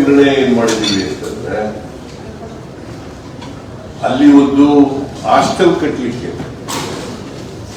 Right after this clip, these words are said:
ಪರಿಶಿಷ್ಟ ಜಾತಿ, ಪರಿಶಿಷ್ಟ ವರ್ಗದವರಿಗೆ ಅಲ್ಲಿ ಐ ಪಿ ಎಸ್, ಎ ಎಸ್, ಆ, ಐ ಆರ್ ಎಸ್ ಪರೀಕ್ಷೆ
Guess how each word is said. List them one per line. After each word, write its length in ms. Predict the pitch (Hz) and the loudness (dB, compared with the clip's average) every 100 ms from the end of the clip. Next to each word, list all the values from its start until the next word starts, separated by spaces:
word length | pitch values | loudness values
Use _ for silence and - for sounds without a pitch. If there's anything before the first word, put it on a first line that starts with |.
| - - - - - - - - - - - - | -14 -14 -14 -14 -14 -14 -14 -14 -14 -14 -14 -12
ಪರಿಶಿಷ್ಟ 420 | 117 - 139 - | -10 -6 -6 -4
ಜಾತಿ, 220 | 131 123 123 | -2 -2 -4
ಪರಿಶಿಷ್ಟ 380 | 117 107 107 110 107 | -6 -8 -8 -8 -6
ವರ್ಗದವರಿಗೆ 640 | 101 98 92 90 - - - - - - - - - - - 135 135 - - | -6 -6 -8 -8 -8 -10 -12 -12 -14 -14 -14 -14 -14 -14 -12 -12 -12 -12 -10
ಅಲ್ಲಿ 260 | 110 117 117 110 101 - - 104 | -4 0 2 2 0 -2 -6 -4
ಐ 40 | 117 120 | -4 -2
ಪಿ 80 | 127 | 0
ಎಸ್, 140 | 131 123 120 117 113 | 0 0 0 2 2
ಎ 40 | 117 117 | 4 2
ಎಸ್, 140 | 117 120 120 117 - - - - - - - - - - - | 0 -4 -6 -6 -10 -12 -12 -14 -14 -14 -12 -12 -12 -10 -6
ಆ, 40 | 101 101 98 98 95 95 104 95 | -2 0 0 0 -2 -2 -2 -2
ಐ 40 | 113 120 | 2 2
ಆರ್ 120 | 113 | 2
ಎಸ್ 120 | 110 - 117 - | -2 -6 -8 -6
ಪರೀಕ್ಷೆ 340 | 107 104 117 | -6 -6 -6